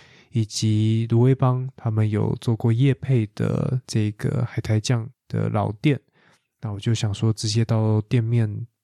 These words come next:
来光顾一下，跟他们稍微聊一聊。那并且将一方海苔酱的产品呢，带给芳姐，让老人家以及小朋友来做享用，因为他们就是号称是没有什么添加剂嘛。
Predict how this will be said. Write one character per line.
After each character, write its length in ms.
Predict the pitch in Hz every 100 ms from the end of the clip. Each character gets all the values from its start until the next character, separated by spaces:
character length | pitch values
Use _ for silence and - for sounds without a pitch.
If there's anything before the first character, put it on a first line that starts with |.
| -
来 340 | 104 101 101 101 101 104 107 120
光 200 | - 139
顾 200 | 143 151
一 60 | 110
下， 340 | - 120 - _ _ _
跟 120 | - 104
他 120 | 104
们 160 | 104
稍 140 | 98 110
微 220 | 104 101
聊 200 | 101 104
一 40 | 113
聊。 280 | 107 123 - _ _ _ _ _ _
那 280 | - 107 104 -
并 160 | 127
且 420 | 117 113 104 101 -
将 220 | 123 120
一 100 | 139
方 240 | 131 139 131
海 160 | 117
苔 200 | 107 110
酱 260 | 110 131 117
的 160 | 110 107
产 240 | - 123
品 180 | 147 120
呢， 240 | 113 110 - _ _
带 140 | - 107
给 340 | - 110 -
芳 260 | - 127 139
姐， 320 | - - 123 -
让 460 | 117 110 107 107 107
老 120 | 104
人 140 | 107
家 260 | 113 123 123
以 80 | 120
及 140 | 107 107
小 160 | 107
朋 140 | - 110
友 140 | 107
来 280 | 101 98 101
做 500 | - 113 107 110 -
享 200 | - 104
用， 240 | 113 127 - - - - -
因 100 | 120
为 120 | 110 107
他 120 | 110
们 100 | 107
就 140 | 110
是 260 | 101 113 110
号 180 | - 110
称 320 | - 113 107
是 460 | - 113 107 - 117
没 140 | 120
有 80 | 147
什 100 | 123
么 120 | 101
添 200 | - 120
加 200 | 120 120
剂 220 | - 120
嘛。 160 | 104 -